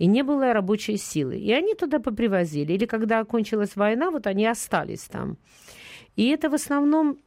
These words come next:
не были люди образованные, с такими широкими горизонтами. Я их не хочу обидеть, но, э,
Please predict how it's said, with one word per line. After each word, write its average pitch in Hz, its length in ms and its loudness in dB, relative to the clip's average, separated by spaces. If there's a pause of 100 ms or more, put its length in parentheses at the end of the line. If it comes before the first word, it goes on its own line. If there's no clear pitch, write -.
не 285 220 2
были 185 280 2
люди 156 640 -2
образованные, 165 1080 0 (300)
с - 100 -20
такими 160 640 2
широкими 170 720 0 (300)
горизонтами. 165 840 0 (440)
Я 277 180 4
их - 120 -4
не 302 120 6
хочу 302 280 0
обидеть, 226 540 0
но, 240 380 2 (560)
э, 175 760 -2